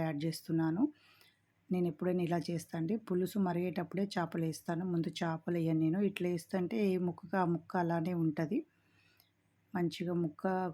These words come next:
ఇట్లా విరిగిపోదు, కుళ్ళు కుళ్ళు కాదు అన్నట్టు. అందుకే నేను ఎప్పుడైనా పులుసు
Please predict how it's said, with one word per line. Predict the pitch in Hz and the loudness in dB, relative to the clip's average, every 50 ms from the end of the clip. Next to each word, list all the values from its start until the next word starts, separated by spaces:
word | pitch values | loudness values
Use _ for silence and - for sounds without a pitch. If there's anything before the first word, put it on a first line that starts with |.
| 185 | -2
ఇట్లా | 175 151 - - 175 165 160 160 165 165 165 156 | -2 -2 -2 -2 0 -2 0 -2 -2 -2 0 0
విరిగిపోదు, | 170 175 160 170 180 190 170 - 175 175 170 147 180 175 | 2 2 2 2 2 0 0 -2 -2 -2 0 0 -2 -2
కుళ్ళు | 170 - 175 170 170 170 - | 0 0 0 0 0 0 0
కుళ్ళు | - 170 170 170 | 0 2 2 2
కాదు | 160 165 160 160 156 165 160 | 2 0 0 0 0 2 2
అన్నట్టు. | 160 160 156 160 160 156 - - 196 294 302 - _ _ _ _ _ _ _ _ _ _ _ - | 2 2 2 0 -2 -4 -4 -4 -4 -4 -4 -4 _ _ _ _ _ _ _ _ _ _ _ -6
అందుకే | 202 175 165 165 165 196 175 | -4 -2 -2 -2 -4 -2 -2
నేను | 190 180 175 165 | 0 0 0 -2
ఎప్పుడైనా | 165 - 180 175 160 185 - - - _ _ _ _ _ _ - - - _ _ _ _ - | -2 -2 -2 -2 0 0 -2 -4 -6 _ _ _ _ _ _ -20 -20 -20 _ _ _ _ -4
పులుసు | - 180 175 180 - - | -2 0 0 -2 -2 -2